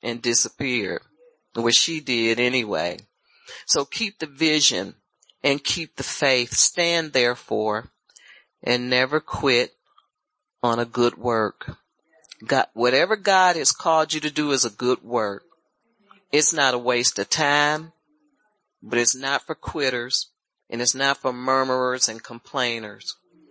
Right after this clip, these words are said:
but it's a good work. And it's not for backbiters. It's not for gossipers. Let me tell you why. Because there's work.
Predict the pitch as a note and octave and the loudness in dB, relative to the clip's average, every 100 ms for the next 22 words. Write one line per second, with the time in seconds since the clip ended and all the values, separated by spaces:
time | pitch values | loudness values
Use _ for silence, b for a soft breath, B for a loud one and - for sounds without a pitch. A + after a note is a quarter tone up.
0 | - _ _ - C3 B2+ B2+ B2+ A2 - | -20 _ _ -8 -2 0 0 -2 -6 -8
1 | E3+ E3 - C3 C#3+ C3+ A#2+ - - _ | -6 -6 -10 -10 -4 -2 -4 -8 -20 _
2 | _ _ _ _ _ _ _ _ _ _ | _ _ _ _ _ _ _ _ _ _
3 | _ _ - B2 B2+ C3+ C#3 - A#2+ A#2+ | _ _ -4 0 2 2 2 0 -6 -4
4 | D3 D3+ C#3 C#3+ C#3 C3+ C3+ C3+ C3+ - | 0 2 2 2 2 2 0 -2 -4 -6
5 | _ _ _ _ _ - G2+ A#2 B2 F3 | _ _ _ _ _ -2 0 2 0 -4
6 | D#3+ D3 C#3 C3 C#3 - C3+ B B B | 0 2 4 2 -2 -4 -4 B B B
7 | A3+ C#4 - G#3+ F#3+ E3+ D#3+ B2+ - b | -2 0 0 0 0 0 2 2 -2 b
8 | - A2 G#3+ F3 E3 E3 C#3+ C#3 D3+ A#2+ | -10 -2 2 2 2 -2 -4 0 0 0
9 | - | -6